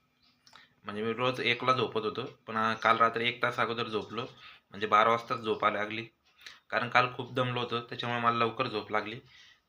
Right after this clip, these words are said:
आणि लवकर जाग आली आज सकाळी. तर लवकर उठले आता. तर आज आहे बलिप्रतिपदा, तर बलिपूजन आहे आज.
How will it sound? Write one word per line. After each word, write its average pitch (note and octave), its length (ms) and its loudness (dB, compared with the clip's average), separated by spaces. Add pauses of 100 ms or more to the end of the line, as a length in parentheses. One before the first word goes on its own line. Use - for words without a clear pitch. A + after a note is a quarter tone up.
(120)
आणि A2 360 -4
लवकर A#2 300 4
जाग A2+ 220 6
आली G#2+ 200 2
आज G#2+ 220 -2
सकाळी. A2 240 -6 (460)
तर A2 60 -6
लवकर A2 280 -4
उठले A#2 300 -2
आता. A2 260 -2 (880)
तर A2+ 80 -4
आज A#2 160 0
आहे A#2 200 2
बलिप्रतिपदा, A#2 1500 -2 (540)
तर A#2 60 -10
बलिपूजन A#2+ 520 -2
आहे A2 100 2
आज. A2 120 -2